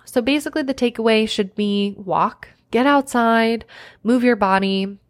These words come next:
um, in addition to what you do, um, today. Instead of sitting on the couch for two hours every night, um,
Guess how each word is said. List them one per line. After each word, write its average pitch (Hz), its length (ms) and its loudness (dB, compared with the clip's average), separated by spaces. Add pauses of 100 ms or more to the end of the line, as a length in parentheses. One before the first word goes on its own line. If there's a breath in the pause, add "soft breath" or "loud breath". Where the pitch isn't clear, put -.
(120)
um, 180 420 0
in 208 140 0
addition 202 420 -2
to 190 420 -4
what 190 200 0
you 247 100 2
do, 302 300 0 (500)
um, 185 340 0
today. 240 320 0
Instead 185 380 0
of 214 100 0
sitting 208 260 -2
on 190 100 -2
the 202 60 -8
couch 220 260 0
for 220 120 -2
two 208 240 -2
hours 185 560 0 (320 loud breath)
every 180 280 0
night, 233 360 0 (240 loud breath)
um, 185 400 0